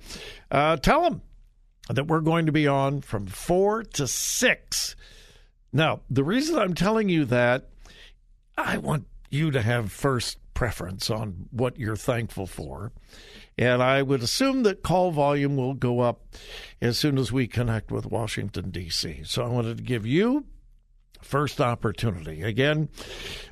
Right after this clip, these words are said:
my number is eight seven seven Bob Live, eight seven seven two six two fifty-four eighty-three.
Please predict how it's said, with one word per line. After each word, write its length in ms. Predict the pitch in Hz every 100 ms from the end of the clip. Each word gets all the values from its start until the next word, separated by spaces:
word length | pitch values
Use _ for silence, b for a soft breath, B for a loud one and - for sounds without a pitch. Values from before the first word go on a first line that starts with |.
| -
my 140 | 156
number 280 | 180 254 294
is 160 | 196 196
eight 220 | 208 208
seven 440 | - 214 214 208 196
seven 460 | - 214 190 202
Bob 280 | 175 190 190
Live, 460 | 190 190 247 285 - b b b b
eight 220 | 214 277
seven 480 | - 262 262 262 233
seven 560 | 208 - 233 240 240 214
two 280 | - 254
six 400 | 247 - 185 -
two 400 | - 190 233 240
fifty-four 920 | 196 - 226 - 180 160 - 214 214
eighty-three. 760 | 196 202 185 120 156 185 233 220